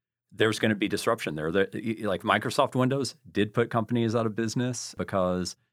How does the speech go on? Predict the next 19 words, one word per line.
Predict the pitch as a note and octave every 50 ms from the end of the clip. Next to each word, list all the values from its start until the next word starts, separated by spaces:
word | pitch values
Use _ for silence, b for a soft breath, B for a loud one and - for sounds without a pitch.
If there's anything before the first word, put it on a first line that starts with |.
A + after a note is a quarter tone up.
| _ _
they | - F#2+ F#2 F2+
said, | - - G2+ F2+ E2
"Hey, | A#2+ D3+ D3 A#2+ A2
that | F#2+ A2 A#2+ B2 -
little | B2+ C3+ B2+ B2+ A#2+ A#2+
application, | A#2+ A#2 - B2 A2+ - D3+ D3 - - C#3+ C3+ B2+
that's | B2 A#2+ A2+ - - -
not | A#2+ A2 G#2 F#2+
just | F#2+ F#2 - -
part | - G2 F2+
of | F2+ E2+
Windows." | F#2 F#2+ F#2+ F#2+ F#2+ F#2+ F#2+ F#2+ F#2+ F#2 F2+ - -
Maybe | G2 F#2+ G2 F2+
they | F#2 F2+ F2+
acquired, | E2+ - - C#3+ C#3 C3 B2+ A#2+ G#2+
maybe | F#2+ F2+ F2+ E2+ F2+
they | E2 E2+ E2 E2 E2 E2+ - _ _ _ _ _ _ _
just, | - G2+ E2+ - -
uh, | - D#2+ E2+ E2